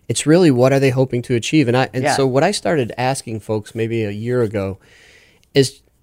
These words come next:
Speaker 1: let's say, you know, you do this surgery, twelve months from now,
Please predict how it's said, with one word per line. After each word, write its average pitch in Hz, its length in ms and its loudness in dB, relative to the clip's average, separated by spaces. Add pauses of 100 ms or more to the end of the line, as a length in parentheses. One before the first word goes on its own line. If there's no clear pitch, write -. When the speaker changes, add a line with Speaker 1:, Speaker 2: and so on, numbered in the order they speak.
(200)
Speaker 1:
let's 156 240 2
say, 165 260 2
you 127 260 -4
know, 123 120 4
you 120 160 2
do 127 220 2
this 120 180 0
surgery, 104 640 -2 (300)
twelve 151 300 2
months 135 240 0
from 113 140 -8
now, 107 320 -4